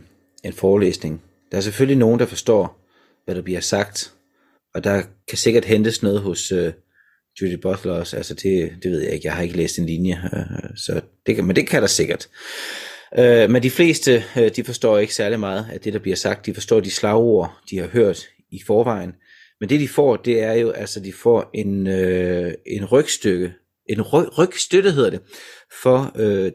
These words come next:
den sociale status, som de gerne vil, øh, opnå. Netop fordi, at en stor del af den sociale status, der knytter sig til at være et øvre middelklasse menneske, eller et elite menneske, eller hvad man nu skal kalde det,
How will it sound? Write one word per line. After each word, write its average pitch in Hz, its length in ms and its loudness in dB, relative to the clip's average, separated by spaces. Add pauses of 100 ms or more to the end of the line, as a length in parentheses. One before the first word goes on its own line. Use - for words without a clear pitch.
den 123 120 4
sociale 117 420 0
status, 110 600 -2
som 98 180 -4
de 95 100 -6
gerne 104 400 0
vil, 95 260 0
øh, 92 120 2
opnå. 104 380 0
Netop 131 300 2
fordi, - 440 -2 (360)
at 110 180 0
en 107 60 -2
stor 131 280 4
del 110 160 0
af 101 60 -2
den 92 180 0
sociale 101 420 0
status, 107 400 0
der - 80 -6
knytter 123 280 2
sig 87 160 -6
til 107 240 0
at 101 120 2
være 104 340 2
et 101 100 -6
øvre 110 360 2
middelklasse 101 580 -2
menneske, 92 380 -4
eller 95 140 0
et 92 200 -2
elite 104 340 0
menneske, 95 340 -4
eller 92 120 -2
hvad 90 80 -4
man - 20 -4
nu 101 60 -4
skal 92 180 -8
kalde 98 280 -2
det, 104 100 -4